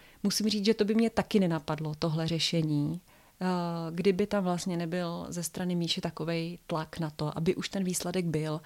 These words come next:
a aby tam byla nějaká ta, že, a že ta blokyně vlastně musí na těch deskách něco mít, protože musím říct, že já při svém minimalismu jsem uvažovala i o tom, že by tam vlastně nic nebylo na těch deskách.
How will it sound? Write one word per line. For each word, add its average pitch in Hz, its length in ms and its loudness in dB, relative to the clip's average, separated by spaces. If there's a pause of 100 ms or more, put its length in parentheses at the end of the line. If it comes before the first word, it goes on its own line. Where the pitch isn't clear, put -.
(420)
a 170 340 -2
aby 180 300 -2
tam 185 200 -2
byla 180 220 0
nějaká 175 420 -4
ta, 190 280 -2
že, 202 160 4
a 180 160 2
že 214 100 6
ta 220 120 4
blokyně 208 460 4
vlastně 202 340 2
musí 214 420 8
na 165 120 0
těch 170 180 2
deskách 170 440 4
něco 170 280 4
mít, 147 240 0
protože 175 300 -4
musím 190 280 0
říct, 196 180 0
že 190 80 0
já 180 200 2
při - 160 -6
svém 196 200 0
minimalismu 190 600 6 (320)
jsem 190 180 -2
uvažovala 190 380 2
i 185 140 2
o 185 80 4
tom, 190 180 0
že 190 100 2
by 196 100 2
tam 208 160 0
vlastně 220 320 -2
nic 247 220 8
nebylo 196 280 6
na 160 120 2
těch 151 160 -4
deskách. - 520 -6